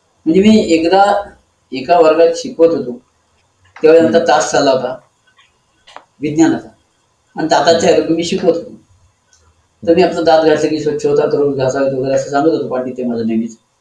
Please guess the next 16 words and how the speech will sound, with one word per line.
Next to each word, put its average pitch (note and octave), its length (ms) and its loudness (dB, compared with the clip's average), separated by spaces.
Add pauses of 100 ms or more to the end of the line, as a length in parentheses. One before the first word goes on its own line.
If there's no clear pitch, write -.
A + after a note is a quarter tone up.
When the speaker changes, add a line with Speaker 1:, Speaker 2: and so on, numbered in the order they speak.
(320)
Speaker 1:
एक F#3+ 240 0
पोरगा F3+ 260 2
उठला E3+ 160 2
आणि E3 100 2
म्हणला, D#3 240 2
"सर, D#3 140 0
मी D3 180 -2
सांगतो, A2+ 300 -8 (240)
मला D#3+ 180 0
कळेना D#3+ 260 2
हा C#3+ 120 -2
काय C#3 160 0
सांगतो." F#2 300 -10 (1000)
त्यानं F3 160 0
काय G3+ 120 4
सांगावं? E3+ 500 2